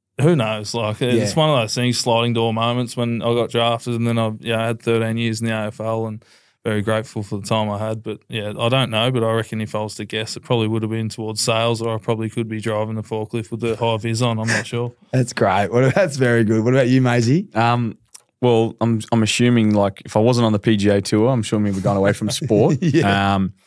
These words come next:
Speaker 3: in Darwin, I had this guy I played footy with. Uh, he was, he was an older guy, but I really looked up to him, and he was a sparky. And I just
Speaker 2: Say his
Speaker 3: thought
Speaker 2: name, you'll love it.
Speaker 3: Ah, no. <laughs> His name's Danny Arujo. Um,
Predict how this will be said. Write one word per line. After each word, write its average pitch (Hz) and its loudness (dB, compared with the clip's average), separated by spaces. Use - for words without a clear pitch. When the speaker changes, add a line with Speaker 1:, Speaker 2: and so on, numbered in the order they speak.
Speaker 3:
in 135 2
Darwin, 113 4
I 110 6
had 110 2
this 101 0
guy 107 4
I - 4
played 98 0
footy 104 2
with. 98 2
Uh, 92 2
he 98 2
was, 101 0
he 107 0
was 104 2
an 101 4
older 104 2
guy, 92 4
but 92 2
I 98 2
really 139 4
looked 107 0
up 95 -4
to - -8
him, 101 -2
and 101 -2
he 104 0
was 95 -4
a 92 -10
sparky. 98 -4
And - -6
I 101 4
just 127 2
Speaker 2:
Say 180 4
his 113 4
Speaker 3:
thought 101 -2
Speaker 2:
name, 123 0
you'll 135 4
love 107 -2
it. - -14
Speaker 3:
Ah, 85 2
no. 87 0
<laughs> - -2
His - 2
name's 131 2
Danny 113 4
Arujo. 98 2
Um, 95 2